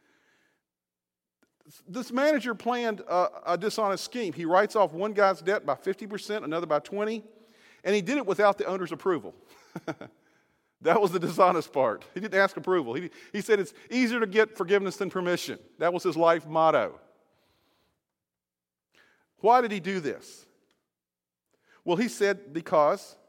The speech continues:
they'll think kindly of me when I'm unemployed." His plan was wrong, but he did three things right that we can take away from this that will help us in regard to how we look at money and how we manage our money. Number one, he looked ahead. He looked ahead.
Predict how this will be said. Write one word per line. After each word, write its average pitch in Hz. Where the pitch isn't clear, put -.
they'll 196
think 190
kindly 240
of 135
me 151
when 160
I'm 156
unemployed." 180
His 185
plan 269
was 160
wrong, 151
but 170
he 202
did 226
three 254
things 220
right 180
that 139
we 170
can 185
take 185
away 165
from 147
this 127
that 147
will 131
help 156
us 156
in 147
regard 165
to 147
how 151
we 147
look 139
at 131
money 147
and 135
how 147
we 147
manage 147
our 117
money. 107
Number 165
one, 208
he 208
looked 196
ahead. 233
He 214
looked 240
ahead. 208